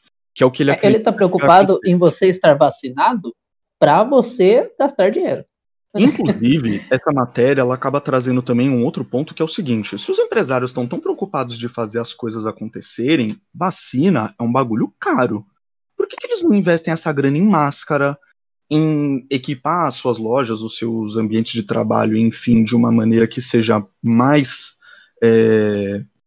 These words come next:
Speaker 1: higiênica não é a palavra, eu sempre
Speaker 2: Segura.
Speaker 1: tropeço nisso, mais segura, enfim, né, a fim de evitar o contágio, tá ligado? Investir numa boa ventilação de ambientes pra tá sempre trocando o ar, numa boa desinfecção dos ambientes,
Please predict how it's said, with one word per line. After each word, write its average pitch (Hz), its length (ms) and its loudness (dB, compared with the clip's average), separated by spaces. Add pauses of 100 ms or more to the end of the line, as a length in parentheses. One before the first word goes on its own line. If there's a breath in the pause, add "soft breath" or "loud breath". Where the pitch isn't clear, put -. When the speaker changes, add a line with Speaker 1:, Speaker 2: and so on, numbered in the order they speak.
(300)
Speaker 1:
higiênica 120 400 2
não 117 120 2
é - 20 2
a 123 40 0
palavra, 117 280 -2
eu - 60 0
sempre 147 240 0
Speaker 2:
Segura. 127 80 -4
Speaker 1:
tropeço 117 380 -10
nisso, 107 260 -4
mais 277 160 0
segura, 147 500 4
enfim, 127 420 2
né, 117 320 0
a 110 120 -2
fim 131 180 0
de 123 140 0
evitar 117 300 -2
o 117 100 0
contágio, 120 760 -4 (560 soft breath)
tá 110 80 -2
ligado? 110 320 0
Investir 113 380 0
numa 117 180 2
boa 127 320 4
ventilação 110 720 -2
de 107 240 -4
ambientes 117 640 0
pra 117 160 -4
tá 117 140 -8
sempre 113 300 -4
trocando 117 480 -4
o 139 60 2
ar, 113 300 0 (180 soft breath)
numa 120 200 2
boa 123 240 4
desinfecção 135 880 2
dos 110 200 -4
ambientes, 117 600 -2